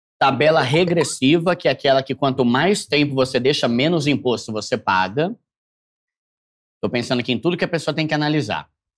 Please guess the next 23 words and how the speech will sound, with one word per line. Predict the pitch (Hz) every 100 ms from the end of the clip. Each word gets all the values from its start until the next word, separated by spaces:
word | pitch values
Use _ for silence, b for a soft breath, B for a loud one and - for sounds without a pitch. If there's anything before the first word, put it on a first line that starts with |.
| -
Aí, | 104 143 120 - _ _
vê | - 98 160
se | 165 -
ela | 139
tá | 135 139
disposta | 139 139 135 131 131
a |
correr | 143 127 135
um |
risco | 117 120 - 127
ou | 117
não. | 117 131 151 - _
Mas, | 143
por | 147
exemplo, | 180 143 107 87 85 - _ _ _
vamos | - 170
pegar | 180 165
aqui | 156 156
uma, | 156 160 156 151 147 139 120 - _ _ _
uma | 127
previdência | 127 135 120 113 160 123 -
de, | 101 123 127 127 120 110
que, | - 117